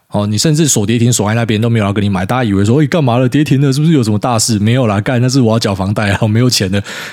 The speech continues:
哦，会有这样的状况产生。所以一般来说呢，如果你要去玩这种狗屎鸟样的烂股，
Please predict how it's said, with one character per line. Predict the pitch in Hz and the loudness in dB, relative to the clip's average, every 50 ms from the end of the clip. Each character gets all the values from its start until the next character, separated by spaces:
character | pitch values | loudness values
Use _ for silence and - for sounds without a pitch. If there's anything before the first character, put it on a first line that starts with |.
| - - | -10 -6
哦， | - 101 | -6 -2
会 | - 175 160 | 0 0 0
有 | 120 107 | 0 0
这 | - - 143 | -2 -2 0
样 | 131 | 0
的 | 120 | 0
状 | 110 - 139 123 | 0 0 0 0
况 | 123 123 110 | 0 0 0
产 | - 98 90 92 | 0 -2 -2 -2
生。 | - 104 113 | 0 0 0
所 | 117 131 143 | 2 2 0
以 | 139 123 - - - - - | 0 0 -4 -8 -14 -10 -2
一 | - 202 | 0 0
般 | 185 170 175 165 | 0 2 0 0
来 | 139 120 120 | 0 0 0
说 | 113 - 139 127 127 | 0 0 2 2 2
呢， | 127 123 127 127 | 2 0 2 2
如 | 139 170 | 2 2
果 | 175 170 151 | 2 2 2
你 | 123 | 2
要 | 113 117 123 127 | 0 0 0 0
去 | 123 - 147 | 0 0 0
玩 | 120 110 104 101 117 | 0 2 0 2 2
这 | 123 131 | 2 2
种 | 113 104 104 101 98 | 0 0 0 0 0
狗 | 92 117 120 | 0 0 0
屎 | 143 - - 131 120 | 0 0 0 0 0
鸟 | 135 123 95 92 | 0 0 0 0
样 | 120 139 123 107 | 0 0 0 0
的 | 101 98 | 0 0
烂 | 120 139 131 110 | 0 0 0 0
股， | 101 107 95 - | 0 -2 -4 -4